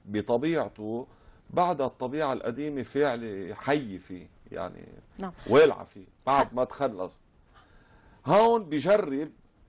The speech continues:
Speaker 1: يعمل نوع من الكبت للمشاعر.
Speaker 2: نعم.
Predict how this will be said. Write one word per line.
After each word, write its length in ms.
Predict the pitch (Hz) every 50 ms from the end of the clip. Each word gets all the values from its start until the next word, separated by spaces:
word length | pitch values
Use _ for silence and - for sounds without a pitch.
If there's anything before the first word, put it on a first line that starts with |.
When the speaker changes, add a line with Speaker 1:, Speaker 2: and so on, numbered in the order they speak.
| _ _ _ _ _ - - _ _ _ - _ -
Speaker 1:
يعمل 560 | - 123 175 208 196 175 180 175 156 147 143
نوع 220 | 160 175 185 180
من 180 | 165 160 151 147
الكبت 540 | 143 131 113 - - 180 180 - _ - -
للمشاعر. 640 | 107 98 92 92 92 - - 104 92 76 76 82 85 - - - - - - _ _ _ - -
Speaker 2:
نعم. 180 | 208 208 196